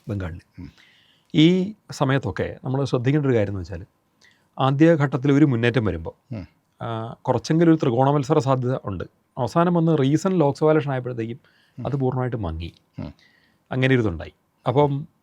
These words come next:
Speaker 1: ആ, ഡയറക്റ്റ് ഫൈറ്റ് വരുമ്പോൾ,
Speaker 2: ഉം.
Speaker 1: അതായത് മമതയായിട്ട് ഡയറക്റ്റ് ഫൈറ്റ് വരുമ്പോൾ, ബി ജെ പിക്ക് ചില ഇടത്ത് ത്രികോണ മത്സരം ഗുണം ചെയ്യും.
Speaker 2: ഉം.
Speaker 1: ഗുണം ചെയ്യാത്തത്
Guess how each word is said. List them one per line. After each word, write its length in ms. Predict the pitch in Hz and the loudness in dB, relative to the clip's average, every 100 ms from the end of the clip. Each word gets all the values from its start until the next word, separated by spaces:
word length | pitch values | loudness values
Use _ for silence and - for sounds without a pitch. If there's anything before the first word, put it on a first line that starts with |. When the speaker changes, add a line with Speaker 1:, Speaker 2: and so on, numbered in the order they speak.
| _ | _
Speaker 1:
ആ, 60 | 113 107 107 104 104 104 - _ _ _ 127 | -6 -2 -2 -2 -6 -8 -14 _ _ _ 2
ഡയറക്റ്റ് 640 | 139 156 202 202 226 220 - | 4 4 2 0 0 0 -2
ഫൈറ്റ് 340 | - 117 104 | 0 0 0
വരുമ്പോൾ, 520 | 113 80 82 - _ - | -4 -4 -10 -20 _ -16
Speaker 2:
ഉം. 120 | 80 _ | -16 _
Speaker 1:
അതായത് 300 | 151 127 113 | -8 -6 -6
മമതയായിട്ട് 500 | 139 139 147 185 113 | -4 -2 -2 -2 -4
ഡയറക്റ്റ് 440 | 131 120 120 135 147 | -4 -4 -4 -6 -8
ഫൈറ്റ് 260 | 104 92 | -8 -8
വരുമ്പോൾ, 280 | 90 78 85 _ _ _ _ _ _ _ 151 | -10 -12 -18 _ _ _ _ _ _ _ 4
ബി 80 | |
ജെ 180 | 160 196 | 6 6
പിക്ക് 460 | 196 190 202 208 254 - _ _ _ | 2 -2 0 0 -2 -10 _ _ _
ചില 180 | - 233 | 2 4
ഇടത്ത് 420 | 226 202 170 180 | 4 2 -2 -2
ത്രികോണ 240 | 156 135 139 | -2 -2 -2
മത്സരം 360 | 139 135 135 | -4 -6 -6
ഗുണം 220 | 110 107 | -4 -6
ചെയ്യും. 460 | 82 80 - _ - | -8 -12 -20 _ -14
Speaker 2:
ഉം. 80 | 82 _ _ _ _ _ _ _ _ | -14 _ _ _ _ _ _ _ _
Speaker 1:
ഗുണം 340 | 135 175 214 208 | 2 4 4 4
ചെയ്യാത്തത് 520 | 147 151 156 131 | 4 4 2 -4